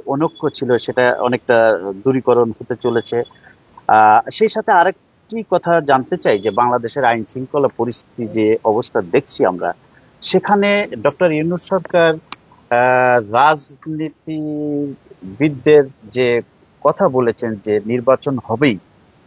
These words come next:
কিন্তু উনি ক-, ডেট দেননি। আসলে এই যে পরিস্থিতি আমরা দেখছি, অনেক বিশ্লেষকরাই বলছেন যে, আহ, নির্বাচন হওয়ার কোনো সম্ভাবনা নেই। সম্প্রতি চ্যানেল আইয়ের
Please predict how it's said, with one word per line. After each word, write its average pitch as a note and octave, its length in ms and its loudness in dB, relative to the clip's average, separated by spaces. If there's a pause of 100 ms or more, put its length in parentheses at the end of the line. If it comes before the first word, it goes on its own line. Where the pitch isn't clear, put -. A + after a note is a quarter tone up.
কিন্তু C3+ 200 -4
উনি E3+ 260 0
ক-, B2+ 80 -4 (480)
ডেট C#3+ 260 0
দেননি। E2 280 -2 (1400)
আসলে A3 380 2
এই A#3+ 180 4
যে A3 140 0
পরিস্থিতি G3 600 0
আমরা F#3+ 180 4
দেখছি, C3 500 -4 (920)
অনেক D#3 300 4
বিশ্লেষকরাই E3 640 0
বলছেন D3+ 440 2
যে, C#3 180 4
আহ, A2+ 380 2 (400)
নির্বাচন C3+ 520 2
হওয়ার B2+ 240 0
কোনো A2 220 -6
সম্ভাবনা A#2+ 520 -2
নেই। F2 220 -12
সম্প্রতি F#3+ 760 -2 (760)
চ্যানেল D#3+ 340 4
আইয়ের D3 260 4